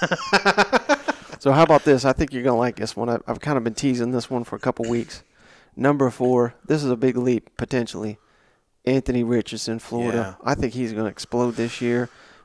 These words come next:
Speaker 2: All the talent in the world.
Speaker 1: Yeah.
Speaker 2: I'm a little concerned because I know Florida fans hate this guy at the moment,
Speaker 1: Mm-hmm.
Speaker 2: but Dan Mullen was a hell of a quarterback developer.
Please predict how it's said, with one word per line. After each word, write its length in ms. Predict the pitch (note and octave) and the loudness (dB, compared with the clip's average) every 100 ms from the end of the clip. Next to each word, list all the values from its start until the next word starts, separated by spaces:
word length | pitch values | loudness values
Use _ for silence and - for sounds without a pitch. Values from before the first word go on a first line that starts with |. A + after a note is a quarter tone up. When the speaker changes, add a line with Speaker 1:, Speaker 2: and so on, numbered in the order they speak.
| - - | -20 -2
Speaker 2:
All 440 | B2+ C3+ C#3 C#3 | 2 4 4 2
the 100 | B2+ | 0
talent 380 | - B2+ B2+ A#2+ | -2 0 0 0
in 40 | |
the 80 | A#2 | -2
world. 400 | A2+ A#2 A2+ A2+ - | -2 0 -2 -4 -10
Speaker 1:
Yeah. 280 | G2+ G2+ G2+ - - | -6 -6 -6 -10 -12
Speaker 2:
I'm 140 | A#2+ - | -12 -2
a 100 | A2+ | 0
little 380 | A#2+ C3+ F#3 A#3+ | 2 4 4 2
concerned 600 | A#3 G#3 A3+ A3 G#3+ F#3+ _ - | 0 -2 0 2 0 -6 _ -8
because 540 | C3+ D#3 C#3 B2+ - - _ | 2 6 6 4 -6 -18 _
I 100 | - | -6
know 100 | C3 | -4
Florida 300 | - D3 C#3+ | -2 -2 -2
fans 460 | B2 C#3+ C3+ B2+ C#3 | 0 0 0 -4 -10
hate 200 | C#3 C#3+ | -6 -4
this 160 | - C3+ | -4 -4
guy 200 | C3+ C#3 | 0 0
at 80 | C3+ | -2
the 60 | |
moment, 340 | C3 C3+ D3 C3 | -4 -4 -4 -4
Speaker 1:
Mm-hmm. 260 | B2+ A#2+ B2+ | -2 -2 -6
Speaker 2:
but 60 | - - _ - | -16 -20 _ -4
Dan 200 | A#2 C#3 | 0 2
Mullen 340 | D3 D3+ D3 | 2 0 0
was 160 | C#3 C#3+ | -2 -2
a 40 | C#3 | 0
hell 140 | D3 | 0
of 80 | D3 | -2
a 40 | |
quarterback 580 | - F3+ C#3 A#2 G2+ - | -2 -2 2 2 0 -2
developer. 540 | A2+ A#2 G#2+ G#2 A2+ | -4 0 0 -2 -10